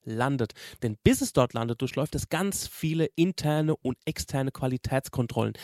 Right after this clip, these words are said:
Und was ich persönlich super geil finde, ist, dass bei diesem Quali-Check trotzdem das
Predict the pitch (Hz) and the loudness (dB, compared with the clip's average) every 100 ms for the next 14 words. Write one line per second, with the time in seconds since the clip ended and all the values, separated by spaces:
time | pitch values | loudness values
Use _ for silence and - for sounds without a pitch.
0 | - - 120 139 156 - 123 - 196 202 | -18 -10 0 0 0 0 4 6 6 6
1 | 135 - - 233 - 143 135 120 131 - | 0 -2 2 2 2 0 4 2 2 2
2 | 131 143 - - - 127 139 123 _ 123 | 4 4 2 -10 -4 0 0 -2 _ 2
3 | 120 - 226 214 202 147 147 151 - 120 | 2 2 2 2 0 2 4 4 0 -2
4 | - - 165 - - 160 160 - - - | -2 2 2 2 0 0 0 -4 -12 -10
5 | 101 | -10